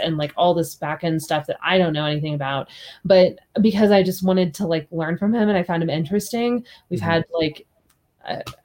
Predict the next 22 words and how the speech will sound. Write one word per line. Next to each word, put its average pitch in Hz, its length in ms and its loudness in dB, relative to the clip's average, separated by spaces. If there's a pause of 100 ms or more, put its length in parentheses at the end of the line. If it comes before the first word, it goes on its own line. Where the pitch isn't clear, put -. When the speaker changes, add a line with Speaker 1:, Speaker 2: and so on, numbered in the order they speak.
Speaker 1:
I 196 140 0
think 190 400 0
I've 180 240 -2
been, 165 520 0
uh, 156 580 -4
he's 180 180 -4
been 175 140 -2
my 165 100 -2
mentor 160 340 -4
for, 156 120 -4
like, 147 320 -2
three 160 520 -4
or - 100 -8
four 170 200 -4
years 165 380 0
now. 285 340 2 (380)
Um, 156 500 0
and 165 240 0
he 160 160 0
worked 147 220 -4
at 147 240 -2
Yelp. 170 360 0